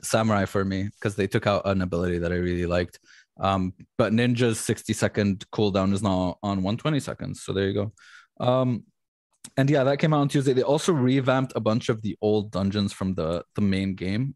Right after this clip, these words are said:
A Realm Reborn. Um, and they added a new system, the trust system, which they have in the later expansions, where you can do dungeons with N P Cs instead of other players.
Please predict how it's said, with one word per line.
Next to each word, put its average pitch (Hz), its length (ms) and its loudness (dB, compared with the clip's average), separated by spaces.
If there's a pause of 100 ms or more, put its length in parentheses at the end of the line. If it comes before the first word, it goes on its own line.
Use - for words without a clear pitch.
A 101 80 0
Realm 95 180 0
Reborn. 95 480 -4 (540)
Um, 104 500 0 (120)
and 110 220 2
they 107 120 2
added 113 380 2
a - 80 -2
new 107 220 2
system, 92 500 -2
the 104 80 0
trust - 460 -2
system, 92 340 -4
which 92 140 -6
they 95 100 2
have 98 160 2
in 95 120 0
the 90 60 0
later 92 280 0
expansions, 139 600 -2 (300)
where 107 140 0
you 107 60 0
can 110 140 0
do 113 160 0
dungeons 107 460 0
with 151 180 -8
N 107 140 -2
P 110 140 -2
Cs 107 300 -2
instead 95 260 0
of 95 100 0
other 92 220 0
players. 104 500 -2